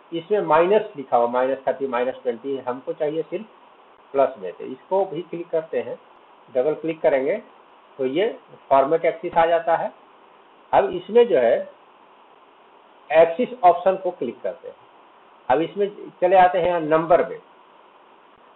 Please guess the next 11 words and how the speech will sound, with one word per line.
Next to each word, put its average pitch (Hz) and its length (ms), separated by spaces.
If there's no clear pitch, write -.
number 175 460
में 185 340
ये 175 280
category 180 460
लिखा 190 200
हुआ 190 80
percentage, 190 540
इसको 170 280
यहाँ 180 320
click 185 220
कीजिए 156 300